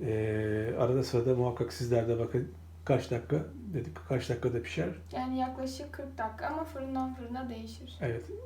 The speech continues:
Speaker 1: ortalama kırk dakika. Siz gider gelir, gider gelir bakarsınız sevgili dostlarım. Evet, çok kıymetli misafirlerimiz şu anda pişti, sıcak.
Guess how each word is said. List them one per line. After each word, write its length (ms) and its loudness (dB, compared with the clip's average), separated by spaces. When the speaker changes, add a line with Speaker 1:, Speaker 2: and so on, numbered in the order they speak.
Speaker 1:
ortalama 480 4
kırk 220 -8
dakika. 440 0
Siz 340 -6
gider 220 4
gelir, 500 2
gider 220 4
gelir 280 4
bakarsınız 500 2
sevgili 280 -4
dostlarım. 380 -6
Evet, 280 4
çok 180 4
kıymetli 380 2
misafirlerimiz 1080 4
şu 200 2
anda 240 4
pişti, 500 -2
sıcak. 580 0